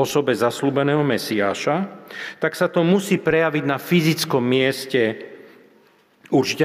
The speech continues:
najprv v dome, v ktorom by nový pomazaný býval, a následne v celej krajine. Ak je Ježiš z Nazareta Mesiáš, tak miesto, kde býva,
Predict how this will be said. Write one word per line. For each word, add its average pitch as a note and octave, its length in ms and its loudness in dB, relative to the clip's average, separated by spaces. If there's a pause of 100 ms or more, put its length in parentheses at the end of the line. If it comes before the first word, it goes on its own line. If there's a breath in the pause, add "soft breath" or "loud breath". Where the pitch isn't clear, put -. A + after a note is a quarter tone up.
najprv C3+ 260 -2 (140)
v A#2+ 80 -6
dome, A2 480 0
v - 80 -14
ktorom B2 400 2
by A#2 80 2
nový A#2+ 320 0
pomazaný A2 560 0
býval, G2 640 -2 (400 loud breath)
a B2+ 80 -2
následne B2+ 560 0
v - 120 -10
celej G#2+ 360 2
krajine. G2 560 -4 (1200 loud breath)
Ak C#3+ 160 0
je D3 240 2
Ježiš E3 560 2
z - 20 2
Nazareta D3 540 -2
Mesiáš, B2 960 0
tak B2+ 160 -2
miesto, D3+ 560 2
kde B2 240 0
býva, G#2 560 0